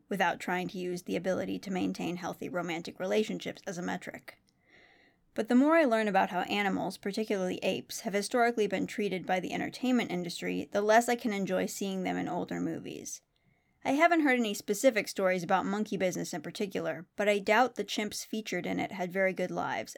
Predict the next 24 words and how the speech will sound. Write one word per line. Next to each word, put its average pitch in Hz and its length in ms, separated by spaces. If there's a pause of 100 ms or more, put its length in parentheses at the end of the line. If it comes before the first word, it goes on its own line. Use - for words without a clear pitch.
and 202 100
that 214 180
is 226 140
yet 254 140
another 254 380
thing 175 260
that - 100
makes 190 280
it - 100
harder 196 360
to 180 160
enjoy 175 380
this 165 200
movie. - 440 (1200)
But 269 160
despite 277 440
all 202 140
its 190 140
problematic 185 640
aspects - 640
and 202 100
its 190 220
relentless 185 560
amatonormativity, 165 1120